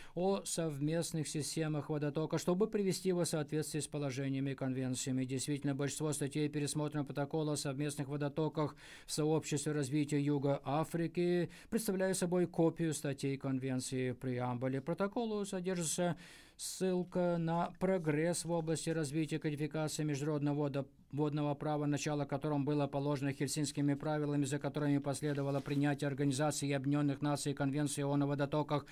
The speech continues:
протокол по устойчивому освоению бассейна озера Виктория, две тысячи третий год, и соглашение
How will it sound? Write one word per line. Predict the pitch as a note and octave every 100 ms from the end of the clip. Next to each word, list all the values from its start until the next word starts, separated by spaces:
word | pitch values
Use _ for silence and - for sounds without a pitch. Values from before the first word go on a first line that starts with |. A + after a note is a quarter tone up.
| - -
протокол | D3+ D3 C#3 D#3+
по | C#3+
устойчивому | D3+ C#3+ D3+ C#3+ D#3 D3
освоению | C#3+ C#3+ D3 D3 C#3+ C3+
бассейна | C#3 - D3+ C#3+ C#3
озера | D3 C3+ C#3
Виктория, | C#3 C#3 D#3+ D3 C#3
две | C3 C#3
тысячи | C3+ D3+
третий | C#3 D3 C#3+
год, | C#3 D3
и | C#3
соглашение | C#3+ D3 C#3 D#3+ D3 C#3+